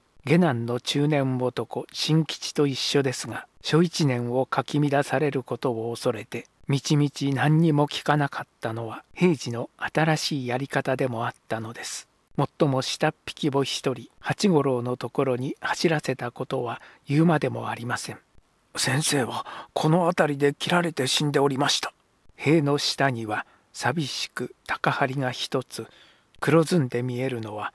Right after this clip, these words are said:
その時の血潮でしょう。もっとも大泉丹後が切られたのを誰も見ていたわけではなく、大方は弟子たちの想像ですが、板塀に残る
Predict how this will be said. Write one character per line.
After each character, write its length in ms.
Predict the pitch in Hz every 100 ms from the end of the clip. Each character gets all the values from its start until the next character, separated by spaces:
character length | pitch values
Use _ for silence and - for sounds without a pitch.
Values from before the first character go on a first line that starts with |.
| - _
そ 180 | - 143
の 140 | 160
時 260 | - 147 135
の 140 | 123
血 100 | -
潮 400 | - - 143 131
で 140 | 131 123
し 120 | 123
ょ 120 | - - _ _ -
う。 40 | 139
も 40 |
っ 60 | - _
と 120 | 170
も 240 | 127 127 - _
大 280 | 160 156 165
泉 440 | 170 143 160 151 147
丹 280 | 147 147
後 100 | 131
が 160 | 120 127
切 160 | - 139
ら 140 | 151
れ 100 | 131
た 160 | 123 117
の 140 | 113
を 180 | 117 - _
誰 220 | 139 147
も 160 | 151 151
見 120 | 151
て 140 | - 143
い 100 | 123
た 160 | 123
わ 140 | 123 143
け 140 | 127
で 120 | 120
は 160 | 117 117
な 140 | 113
く、 260 | - 117 - _
大 180 | 131 139
方 340 | - 135 139 127
は 200 | 127 - _
弟 120 | 135
子 140 | -
た 160 | - 156
ち 160 | - 123
の 140 | 123
想 240 | - 131
像 220 | 127 131 120
で 120 | 123
す 160 | -
が、 180 | 107 98 - _ - -
板 280 | 123 151 156
塀 260 | 139 123
に 140 | 127 123
残 320 | 120 - 131
る 200 | 120